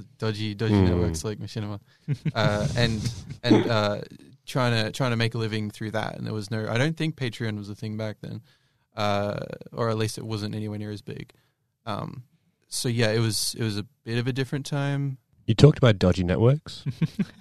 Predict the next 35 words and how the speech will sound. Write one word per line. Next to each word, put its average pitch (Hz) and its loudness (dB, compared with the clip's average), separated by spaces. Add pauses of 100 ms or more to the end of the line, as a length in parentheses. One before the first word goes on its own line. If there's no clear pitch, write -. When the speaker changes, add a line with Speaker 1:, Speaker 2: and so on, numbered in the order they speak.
(140)
Speaker 2:
Um, 95 6
it's - 4
an 139 12
interesting 135 8
thing 123 6
because, 101 0
you 104 8
know, 95 8
a - 4
lot 92 4
of 90 6
M 92 4
C 95 0
Ns 87 2
are - -4
falling 92 0
over, 98 4 (240)
um, 104 2
at 98 -2
the 104 -4
moment, 117 8
and, 104 0
um, 95 4
it's, 98 -8
you - 0
know, 95 4
it's 90 0
a 92 0
new, 92 4 (360)
a 110 -2
new 123 8
landscape, 147 6
new 117 8
horizon 110 8
for, 104 2